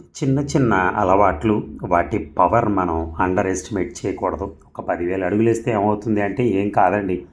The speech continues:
లైఫ్ లాంగ్ నువ్వు హాస్పిటల్కి కూడా వెళ్ళవు నిజంగా చెప్పాలంటే. ఇవన్నీ మనం చిన్న చిన్నవి అనుకుంటాం, మనం ఒక గంట నడవడానికి ఇబ్బంది పడతాం, కానీ అది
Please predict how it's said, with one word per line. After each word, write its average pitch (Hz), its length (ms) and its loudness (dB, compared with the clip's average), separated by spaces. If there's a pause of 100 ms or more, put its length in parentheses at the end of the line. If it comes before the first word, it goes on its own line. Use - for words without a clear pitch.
(300)
లైఫ్ 107 280 -6
లాంగ్ 104 240 0
నువ్వు 101 160 -2
హాస్పిటల్కి 95 520 -2
కూడా 95 180 0
వెళ్ళవు 82 300 -4 (720)
నిజంగా 87 280 -10
చెప్పాలంటే. 80 720 -8 (880)
ఇవన్నీ 127 380 0
మనం 101 500 -4
చిన్న 120 280 -10
చిన్నవి 123 320 -2
అనుకుంటాం, 95 520 -2
మనం 78 300 -6
ఒక 98 180 -2
గంట 95 180 0
నడవడానికి 98 680 -2
ఇబ్బంది 92 260 -4
పడతాం, 90 380 -6 (260)
కానీ 87 140 -8
అది 92 280 -6